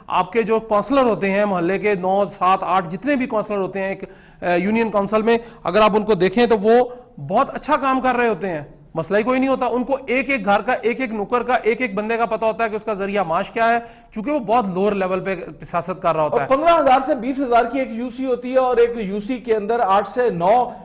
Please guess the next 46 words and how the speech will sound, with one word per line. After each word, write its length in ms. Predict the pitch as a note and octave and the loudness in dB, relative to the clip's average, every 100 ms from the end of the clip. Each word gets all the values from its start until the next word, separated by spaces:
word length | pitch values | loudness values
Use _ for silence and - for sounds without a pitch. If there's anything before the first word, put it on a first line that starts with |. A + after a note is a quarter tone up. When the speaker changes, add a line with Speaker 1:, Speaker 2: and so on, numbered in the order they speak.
| - | -6
Speaker 2:
अफराद 340 | - G#3 A3 | -2 2 2
मौजूद 400 | G#3+ F#3+ F3+ A#3 | 2 -2 -2 0
होते 240 | A3 F3 C#3+ | 0 0 -4
हैं। 220 | A2 - - - | -12 -16 -20 -8
Speaker 1:
जी 120 | F3 | -4
बिल्कुल 280 | C#4 C#4+ E4+ | -2 0 4
ऐसे 220 | D4+ B3+ | 2 2
ही 80 | B3 | 0
है, 280 | G#3 C#4 - - - | 0 -2 -8 -16 -12
उसमें, 260 | F#3+ B3 | -4 0
अ, 400 | B3 G3+ F#3 F#3+ | 0 2 2 2
तेरह 320 | F#3+ G3+ A#3 | 2 2 2
थे 140 | A3+ B3 | 2 0
पहले, 280 | B3 A#3 A#3+ | 0 2 0
फिर 120 | A3+ | -2
उसको 160 | A3 | -4
करते 280 | G#3+ A3 A#3 | -4 -4 -2
करते 220 | G#3+ A3 | -2 -2
इन्होंने 220 | A3 G#3+ G#3 | -2 -2 -2
ग्यारह 260 | D#3+ F3+ | 0 0
कर 160 | G#3 G#3 | 2 0
दिए, 180 | G#3+ G#3 | 0 -2
दो 160 | G3 | 0
कम 200 | G3 G#3 | 0 -2
कर 120 | G3 | -2
दिए, 120 | G3+ B3+ | -4 -4
लेकिन 200 | A#3+ A#3+ | -4 -4
तेरह 440 | - F#3+ A#3+ A3 | -2 2 2 0
अफराद 300 | F3+ - F3 | -6 -2 -2
भी 120 | F3+ F#3+ | -2 -4
अगर 120 | F#3 | -6
मौजूद 400 | E3+ C#3 D#3+ F3 | -6 -6 -8 -6
हैं, 240 | E3 G#3 - - - | -4 -4 -8 -18 -10
वो 60 | A#3+ | -8
बीस, 280 | E3+ A3+ F3 | -4 -6 -2
बाईस, 220 | F#3+ G#3 | -4 -4
पच्चीस 280 | G3+ A#3 G#3 | -6 -8 -6
हजार 240 | G#3 G3 | -2 0
आदमी 240 | F3+ F3+ | -2 -4
को 100 | A3 | -6
बड़े 180 | G3 G3 | -4 -4
आसानी 300 | G#3+ E3+ G3+ | -4 -4 -6
से 120 | G#3+ | -6
देख 180 | G#3 A3+ | -4 -4
सकते 260 | A3+ G3+ G3 | -6 -10 -10
हैं, 120 | D3+ | -10